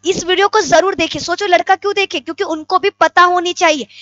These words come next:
ठीक है। आपकी बहनें हैं घर पर, आपकी कभी पत्नी होगी, आपकी girlfriend होगी, बहुत सारे ऐसे लोग हैं, किसी न किसी रिश्ते के साथ आप किसी न किसी लड़की के साथ जुड़े हुए हो, तो उनकी समस्या भी तो आपकी समस्या है।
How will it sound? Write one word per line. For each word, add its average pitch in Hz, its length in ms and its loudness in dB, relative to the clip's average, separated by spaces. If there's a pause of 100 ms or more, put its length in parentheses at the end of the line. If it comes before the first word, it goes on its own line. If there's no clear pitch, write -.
(140)
ठीक - 140 -6
है। 392 60 6
आपकी 349 360 4
बहनें 320 420 0
हैं 320 100 0
घर 311 140 4
पर, 359 180 4
आपकी 330 320 0
कभी 359 240 0
पत्नी 349 400 -4
होगी, 320 280 -2
आपकी 330 320 2
girlfriend 339 540 0
होगी, 330 240 0
बहुत 339 320 4
सारे 392 260 2
ऐसे 359 240 0
लोग 285 220 2
हैं, 285 60 -6 (240)
किसी 381 280 -2
न 415 40 0
किसी 403 240 -4
रिश्ते 381 300 -2
के 370 120 -4
साथ 349 280 0
आप 349 160 0
किसी 349 180 -10
न 359 80 -4
किसी 349 220 -6
लड़की 302 300 0
के 330 140 -8
साथ 339 160 0 (100)
जुड़े 381 200 0
हुए 311 240 0
हो, 262 180 0 (320)
तो 453 80 0
उनकी 370 400 2
समस्या 392 540 2
भी 403 120 -2
तो 415 120 2
आपकी 339 300 4
समस्या 294 480 0
है। 381 220 0